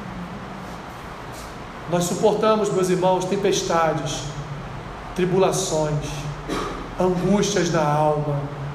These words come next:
passamos por tempos de tristezas, passamos por tempos de depressão, passamos por tempos de aborrecimentos familiares,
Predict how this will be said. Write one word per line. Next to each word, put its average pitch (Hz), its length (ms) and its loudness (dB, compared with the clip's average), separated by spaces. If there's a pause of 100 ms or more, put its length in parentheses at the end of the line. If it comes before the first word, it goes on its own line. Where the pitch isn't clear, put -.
(680)
passamos 214 420 4
por - 180 -2
tempos 208 400 2
de 190 80 0
tristezas, 165 1000 0 (1400)
passamos 208 380 2
por 208 180 -2
tempos 202 420 2
de 180 160 -2
depressão, 160 840 0 (1400)
passamos 220 340 4
por 214 160 -2 (140)
tempos 233 500 2
de 214 100 4
aborrecimentos 202 840 2
familiares, 170 1000 0